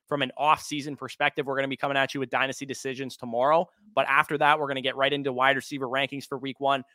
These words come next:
right into running back rankings for week one. Our Patreon, uh, exclusive live stream will be Friday night this week because we're going to Dallas Saturday morning. So, uh, for those of you guys that are Patreon, uh, patrons, uh, be on the lookout for that live stream. That'll be dropping around six, seven o'clock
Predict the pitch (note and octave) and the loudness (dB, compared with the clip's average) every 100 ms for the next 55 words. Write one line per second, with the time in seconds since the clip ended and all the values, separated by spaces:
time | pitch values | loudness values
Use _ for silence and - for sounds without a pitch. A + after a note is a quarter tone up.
0 | _ C#3+ C#3+ C3 A#2+ C#3 C#3+ C#3 - C3+ | _ 0 2 2 2 2 6 4 4 0
1 | C3 C3+ - B2+ C#3 - C3+ C3 - _ | -2 -8 -10 -8 -8 -4 -2 -2 -8 _
2 | B2 - C#3+ - C#3+ C3+ C3 - C3+ B2+ | -6 0 0 0 0 0 0 0 2 2
3 | C3+ - D3+ C3+ C3 C3 B2+ C3 - C#3 | -2 -6 -8 -6 -6 -2 0 0 -2 -6
4 | B2+ C3 B2+ B2+ - - C#3 C#3+ C3+ B2 | -4 -6 -4 -6 -8 -6 2 2 2 0
5 | B2 C#3 C#3+ - D3 C#3+ A#2+ C#3 C3 C3 | -2 -2 -6 -6 -8 -8 -8 -4 -4 -6
6 | C3 C3+ B2+ A#2+ B2 B2 A#2+ C3+ B2 A#2+ | -4 -4 -6 -4 -2 -2 -2 -2 -2 -2
7 | G#2+ A2 C3+ D3+ - _ _ - D3 C3+ | -4 -4 -2 -4 -8 _ _ 0 4 4
8 | B2 C3 B2 C#3 C#3 C3 C3 B2 B2+ A#2 | 4 0 0 -2 -4 -2 -2 0 -2 -4
9 | B2+ B2 B2+ A#2+ - A#2+ A2 C#3+ B2 B2 | -6 -6 -4 -4 -2 -2 -2 -6 -6 -8
10 | A2+ - _ _ - A#2+ A2 C3+ C3+ C3 | -10 -12 _ _ 0 2 2 0 -2 2
11 | C3 B2+ B2 B2+ B2+ A#2+ C3+ B2 B2 B2 | 0 2 0 2 2 0 -4 -2 -2 -2
12 | A#2 B2 B2+ B2 A#2 A2+ B2 A#2 - A#2 | -2 -2 -6 -6 -4 -4 -2 -4 -2 -6
13 | A2+ - - - A#2 A2+ - A#2 A2 | -6 -8 -10 -4 -4 -4 -2 0 0